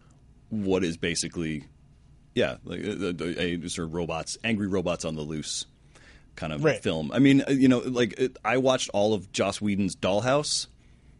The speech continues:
Speaker 1: All of
Speaker 2: You
Speaker 1: it.
Speaker 2: did?
Speaker 1: Yes. <laughs> I'm that
Speaker 2: Like,
Speaker 1: guy.
Speaker 2: like, did you binge watch or do you watch it like a, like, as it was delivered to you?
Speaker 1: Uh, second season I watched as delivered. First season I watched, you know, big chunks of,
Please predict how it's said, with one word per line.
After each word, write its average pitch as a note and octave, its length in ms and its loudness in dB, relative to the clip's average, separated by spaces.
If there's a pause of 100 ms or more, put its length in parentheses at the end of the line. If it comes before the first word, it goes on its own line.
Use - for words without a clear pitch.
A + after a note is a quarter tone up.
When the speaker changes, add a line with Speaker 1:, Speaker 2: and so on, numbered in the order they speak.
(560)
Speaker 1:
All C3 160 6
of F#2+ 80 2
Speaker 2:
You F#2+ 60 2
Speaker 1:
it. B2 220 2
Speaker 2:
did? A3+ 140 -4
Speaker 1:
Yes. - 440 -2 (200)
<laughs> - 200 -4
I'm C#3+ 140 4
that C#3+ 140 6
Speaker 2:
Like, F3 140 10
Speaker 1:
guy. A#2+ 200 2 (100)
Speaker 2:
like, F3+ 240 6
did E3+ 180 2
you F#3 140 4
binge F#3+ 340 6
watch C4 260 6
or B3+ 60 0
do G3+ 60 2
you F#3 180 2
watch F3+ 280 8
it G3 60 -2
like D3 180 2
a, C#3 240 4 (220)
like, D3+ 220 6
as E3+ 180 8
it D#3 80 -4
was D3 140 -2
delivered D3 440 0
to C3 120 -6
you? G2+ 260 -10
Speaker 1:
Uh, E3 560 10
second G3+ 440 6
season G3+ 360 4
I F3+ 80 8
watched F3 280 6
as E3 160 4
delivered. D3+ 440 4
First C#3 240 2
season B2 260 4
I A#2 100 6
watched, A2 420 4
you G#2+ 140 0
know, G2+ 180 2
big F#2+ 240 -2
chunks F2 380 -2
of, D#2+ 520 -6